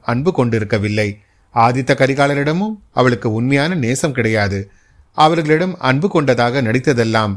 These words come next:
அவள் அரசு பீடத்தில் அமர்வதற்காகத்தான். இதை நான் அறிவேன் தேவி. அவளுடைய கிராதக நெஞ்சில்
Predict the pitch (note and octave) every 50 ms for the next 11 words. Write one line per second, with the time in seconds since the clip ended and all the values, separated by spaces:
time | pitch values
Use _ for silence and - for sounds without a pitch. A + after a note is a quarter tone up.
0 | - _ - B2+ B2 A#2+ A2+ G#2+ A#2 C#3 E3+ - G#3+ - - C#3 B2 A#2 A2 -
1 | B2+ A2 F2+ F#2 A#2+ C3+ D3 D#3+ C#3+ B2+ A2 - - G#2+ G2+ G#2 G#2 G2+ - G#2
2 | G#2 G2 F#2+ _ _ _ _ _ _ _ _ _ _ - _ _ _ _ - -
3 | - - C#3+ C3+ C#3+ C3+ B2 A#2 A2 G#2 G2+ A2 C3 D#3+ G3 F#3 D3 A#2 A#2 A2+
4 | A2 G2+ G#2+ G2+ G2+ G#2 _ _ _ _ _ - - C3+ C#3 D3 C#3+ C3 C3 B2+
5 | B2+ B2 A#2 A#2 - - - C3+ B2+ C3+ D#3+ F3+ F3+ E3+ D3 B2+ B2 A#2+ A2 B2+
6 | A#2+ G#2+